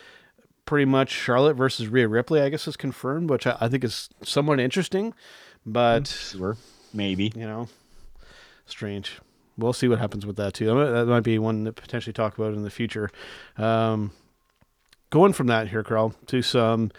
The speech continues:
Speaker 1: stuff that'll be happening before WrestleMania weekend. I, I believe it should still be happening before.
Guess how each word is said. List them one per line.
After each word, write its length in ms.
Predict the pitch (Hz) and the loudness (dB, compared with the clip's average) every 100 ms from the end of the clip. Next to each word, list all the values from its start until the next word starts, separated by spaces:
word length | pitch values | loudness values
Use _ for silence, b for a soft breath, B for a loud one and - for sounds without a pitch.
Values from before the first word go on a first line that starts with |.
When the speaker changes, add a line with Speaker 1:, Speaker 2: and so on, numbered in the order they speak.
| B B | B B
Speaker 1:
stuff 240 | - 131 - | -2 0 4
that'll 140 | 120 | 4
be 60 | 117 | 6
happening 280 | 117 117 | 4 2
before 440 | 107 - 135 131 117 | -4 -2 4 6 6
WrestleMania 580 | 110 - 110 107 104 104 | 4 0 0 0 0 0
weekend. 300 | 101 107 113 | -2 -2 -2
I, 280 | 113 117 113 | -4 -4 -4
I 20 | |
believe 300 | 113 127 277 | 0 0 -2
it 120 | 202 | -6
should 460 | - - - 135 - | -6 -4 -4 -4 -2
still 160 | 120 | 2
be 80 | 117 | 4
happening 260 | 120 117 113 | 4 4 0
before. 580 | 113 117 120 123 120 | 0 4 8 8 8